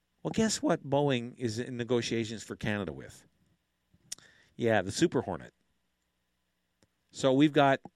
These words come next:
forty-year-old F eighteens that are out of date, worn out, tired. They're still a great-looking airplane, but so is the Spitfire, and I don't know if I'd fly that into combat.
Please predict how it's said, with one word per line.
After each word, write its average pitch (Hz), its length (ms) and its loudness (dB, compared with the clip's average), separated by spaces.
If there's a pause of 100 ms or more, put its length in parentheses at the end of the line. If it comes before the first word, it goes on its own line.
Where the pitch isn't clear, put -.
forty-year-old 156 760 4 (100)
F 135 160 0
eighteens 113 600 -2
that 113 140 4
are 104 240 0 (120)
out 117 180 0
of 123 100 0
date, 98 360 0 (520)
worn 117 320 -2
out, 110 320 2 (160)
tired. 107 540 -2 (480)
They're 113 100 -4
still 180 220 0
a 151 40 -2
great-looking 120 500 2
airplane, 98 500 -2
but 98 220 2
so 113 240 0
is 107 100 -4
the 104 80 -4
Spitfire, 110 440 0
and 95 100 -6
I 98 40 -2
don't 110 180 -2
know 117 120 -4
if 104 100 -8
I'd 107 140 -2
fly 113 180 2
that 123 220 4
into 98 160 -2
combat. 85 460 -4